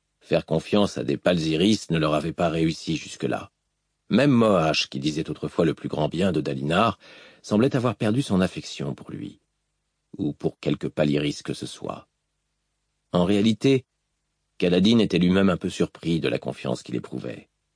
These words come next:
Mais après tout, nom des bourrasques, s'il appréciait Dalinar, à ses yeux, ce n'était pas rien. « Pour l'instant, nous sommes faibles », déclara Kaladin en baissant la voix. «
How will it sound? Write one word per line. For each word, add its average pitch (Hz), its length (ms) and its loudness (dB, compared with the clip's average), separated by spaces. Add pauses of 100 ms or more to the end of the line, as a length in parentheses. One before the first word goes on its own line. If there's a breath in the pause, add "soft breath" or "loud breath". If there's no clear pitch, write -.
(260)
Mais 85 160 0
après 123 220 0
tout, 151 280 2 (360)
nom 101 140 4
des 107 120 4
bourrasques, 101 560 0 (380)
s'il 151 520 0
appréciait 147 640 0
Dalinar, 117 680 -4 (420)
à 151 80 2
ses - 340 -4
yeux, - 220 0 (480)
ce - 140 -6
n'était - 260 -2
pas - 120 -8
rien. « - 380 -14 (2500)
Pour 95 140 2
l'instant, 104 440 4
nous 113 100 6
sommes 98 260 4
faibles », 90 580 2 (420)
déclara 78 500 0
Kaladin 80 480 2
en 67 80 -4
baissant 76 320 -4
la 67 100 -2
voix. « 62 380 -10